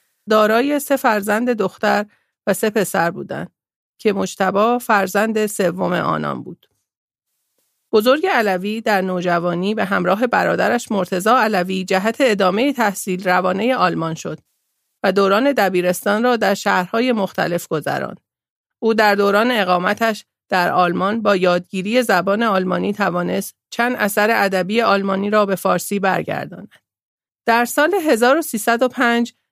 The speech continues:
تا هزار و سیصد و شش پدر وی بعد از یک شکست بزرگ تجاری خودکشی کرد. یک سال پس از این اتفاق علوی از دانشگاه مونیخ فارغ التحصیل شد و در سال هزار و سیصد و هفت به ایران بازگشت.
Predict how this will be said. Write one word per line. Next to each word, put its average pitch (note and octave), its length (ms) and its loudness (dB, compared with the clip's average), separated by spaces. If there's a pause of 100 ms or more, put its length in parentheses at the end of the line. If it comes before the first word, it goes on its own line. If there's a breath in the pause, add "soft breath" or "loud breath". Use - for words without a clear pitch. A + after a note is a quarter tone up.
تا A3+ 140 4
هزار G#3+ 340 2
و D4+ 80 2
سیصد G3+ 380 -2
و G3+ 60 4
شش F3+ 460 -6
پدر B3 400 2
وی A3+ 340 2 (360 soft breath)
بعد C#4+ 240 2
از C#4+ 160 2
یک C#4+ 160 -2
شکست B3 440 0
بزرگ A3 480 2
تجاری G3 560 0
خودکشی F#3+ 600 -2
کرد. D#3 340 -10 (440)
یک G4+ 220 0
سال A4 280 2
پس C#4+ 240 0
از G#3+ 160 0
این G3+ 140 -2
اتفاق G#3 680 0
علوی A3 420 0
از C#4+ 180 0
دانشگاه G#3+ 580 0
مونیخ G#3+ 440 -2
فارغ G3 320 0
التحصیل F#3+ 520 -2
شد A3+ 320 -2
و F#3 100 2
در F3+ 200 2
سال B3 260 0
هزار A3 380 0
و B3+ 60 0
سیصد F3+ 380 -4
و E3+ 60 -2
هفت F3+ 340 -2
به F#3+ 80 -2
ایران F#3 360 0
بازگشت. F3 600 -4